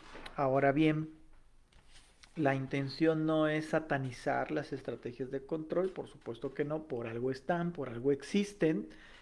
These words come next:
sino más bien entender qué es lo que hace complicado el, perdón, tomé agua, qué es lo que hace complicado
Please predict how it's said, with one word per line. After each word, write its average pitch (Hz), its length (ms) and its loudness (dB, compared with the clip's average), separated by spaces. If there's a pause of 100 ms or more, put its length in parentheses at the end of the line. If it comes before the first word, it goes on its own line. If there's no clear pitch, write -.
(540)
sino 185 320 6
más 190 280 4
bien 190 200 2
entender 170 640 2
qué 175 360 8
es 185 140 6
lo 170 180 0
que 135 220 6
hace 151 400 0
complicado 117 800 -6 (2750)
el, 135 580 6
perdón, 120 300 -2
tomé 117 220 -8
agua, 95 200 -12 (720)
qué 180 120 6
es 170 80 6
lo 190 160 2
que 147 200 8
hace 170 320 4
complicado 147 920 0